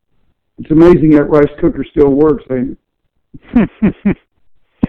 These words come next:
Speaker 2: Crazy. It's, it's as old as, uh, I am, pretty much, and it's crazy that it just,
Speaker 1: Yeah.
Speaker 2: uh,
Speaker 1: I'm only
Speaker 2: still works.
Speaker 1: I'm only twenty-nine, guys.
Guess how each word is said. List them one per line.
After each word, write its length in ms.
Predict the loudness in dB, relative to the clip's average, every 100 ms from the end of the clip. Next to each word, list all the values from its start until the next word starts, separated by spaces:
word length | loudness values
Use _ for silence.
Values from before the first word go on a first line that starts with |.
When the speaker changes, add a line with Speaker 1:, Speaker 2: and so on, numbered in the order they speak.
| -8 -18 _ _ _ _ _ _ _
Speaker 2:
Crazy. 260 | -8 -6 -8
It's, 180 | -16 -20 _
it's 280 | -18 -16 -16
as 200 | -12 -6
old 300 | -4 -4 -8
as, 140 | -8
uh, 60 | -8
I 320 | -8 -8 -10
am, 180 | -12 -16
pretty 180 | _ -14
much, 220 | -12 -14 -16
and 100 | -20
it's 160 | -20 -14
crazy 300 | -8 -6 -6
that 180 | -8 -8
it 100 | -2
just, 180 | 0 2
Speaker 1:
Yeah. 120 | -2
Speaker 2:
uh, 220 | -4 -8 -12 _ _
Speaker 1:
I'm 200 | -2 2 2
only 180 | 2
Speaker 2:
still 140 | 0 -2
works. 120 | 0
Speaker 1:
I'm 80 | 0
only 200 | -2 -2
twenty-nine, 640 | -4 -6 -4 -4 -4 -4
guys. 400 | -4 -2 -2 -4